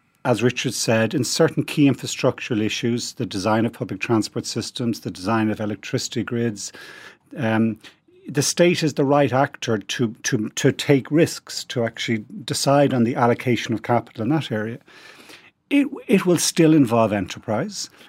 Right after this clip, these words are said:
a-, and increasingly we'll need, um, enterprise to, to kind of sort out what is the, the new technologies that we're going to av-, avail of, but it will be a much more regulated enterprise sector. It won't be the market running things.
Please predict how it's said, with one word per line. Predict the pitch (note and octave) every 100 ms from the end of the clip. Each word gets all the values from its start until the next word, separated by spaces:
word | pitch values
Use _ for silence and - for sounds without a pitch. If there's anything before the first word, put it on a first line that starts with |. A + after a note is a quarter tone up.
| _ -
a-, | E3 -
and | D#3
increasingly | D#3 - F3 - D3+ C3+
we'll | C3+ C3
need, | C3+ C3 A#2+ - - - _ _
um, | E3+ A#2 A2+ A2+ B2 - -
enterprise | C3+ C3+ - C3 A#2+
to, | - C3
to | A#2 -
kind | - B2
of | G#2+
sort | - C#3 A#2
out | A#2+ -
what | C#3 B2
is | G#2+
the, | - - -
the | A2+
new | A#2+
technologies | A2+ - A#2+ C3 B2+ C3 A#2 G#2+ G2+ -
that | -
we're | G#2
going | G#2 G2+
to | - - G2+
av-, | F2+ -
avail | G#2+ G#2 F#2+
of, | A2+
but | F#3 D#3+
it |
will | D#3+
be | C3+ C#3+
a |
much | D3 E3 -
more | C3+
regulated | A#2+ B2 A2+ G#2 G2+ G2+
enterprise | G#2 G2 - G2
sector. | - G#2+ C#3
It | A2
won't | C#3
be | -
the | G#2
market | G#2 G#2 G#2 A#2 F#2+
running | A2 A2+
things. | - C3 D3+ -